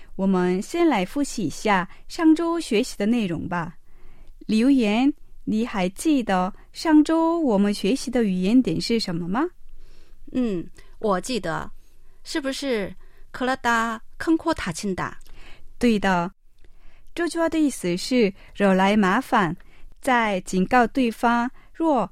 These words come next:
Speaker 1: 小看一个人或一件事，最终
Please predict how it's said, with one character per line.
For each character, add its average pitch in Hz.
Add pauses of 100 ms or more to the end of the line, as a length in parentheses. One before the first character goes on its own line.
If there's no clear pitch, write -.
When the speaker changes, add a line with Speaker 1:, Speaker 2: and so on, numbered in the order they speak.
(120)
Speaker 1:
小 175
看 277
一 190
个 220
人 202 (260)
或 302
一 196
件 208
事， 196 (420)
最 302
终 320